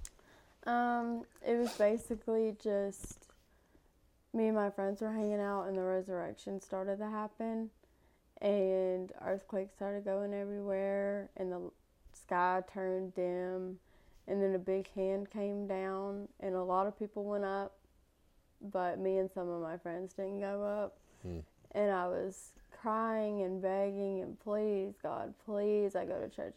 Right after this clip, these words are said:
Speaker 1: every Sunday and Wednesday and blah, blah, blah." Um, but that wasn't enough.
Speaker 2: No.
Speaker 1: So
Speaker 2: So she was telling us that, you know,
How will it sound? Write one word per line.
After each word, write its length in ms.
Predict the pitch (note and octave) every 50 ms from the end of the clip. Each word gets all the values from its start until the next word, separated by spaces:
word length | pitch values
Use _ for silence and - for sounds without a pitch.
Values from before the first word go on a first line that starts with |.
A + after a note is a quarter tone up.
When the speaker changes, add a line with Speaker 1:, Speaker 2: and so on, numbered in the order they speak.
| -
Speaker 1:
every 220 | - - - - -
Sunday 720 | - - A#3 A#3 A3+ A3+ A3 G#3+ G#3 G3+ G#2 - G2+ G2+
and 160 | G#2 G#2 -
Wednesday 680 | G#3+ G#3+ G#3+ G#3+ G#3 G#3 G#3 G3+ - - B2+ G2 G2+ G2+ -
and 100 | - -
blah, 240 | - G3 F#3+ G3
blah, 140 | - G2+ -
blah." 400 | G3 F#3+ F#3 F3+ F3 - - G3 - - - - - - _ _ _ - _ _ -
Um, 640 | - A3 A3 G#3+ G3+ F#3+ F3+ F3 E3+ E3+ F3 F3 - _ _ _ _ _ _ _ _ _ _ _ - - _ -
but 300 | G#3 G#3 G#3 G3 - E3
that 180 | G3 F#3+ F#3+
wasn't 200 | G3+ G#3 G3 G3+ G3 F#3+
enough. 320 | F#3 F#3 F#3 F#3 F3+ F3 F3+ _ _ _ _ _ _ _ _ _ _ _ _ _ - _ - - - _ _ _ - _ _ _ -
Speaker 2:
No. 380 | G#2+ F#2+ F#2+ G2 A2+ A#2+ B2 G#2+ -
Speaker 1:
So 200 | - F#3+ F3+ F3+ F3 - - - - - - - - - - _ -
Speaker 2:
So 200 | - A2 A2 A2 - - - - - _ - A2+
she 200 | G#2 - D3 D3
was 240 | D3 C3+ A#2+ G#2+ -
telling 380 | - B2 C3 C3+ D3+ C#3+ G#2
us 200 | F#2+ G2 G#2 - -
that, 260 | - G2 F2+ D#2+ - -
you 140 | F#2 G#2 G2+
know, 280 | G2 F#2 F2+ F#2 F#2+ F#2+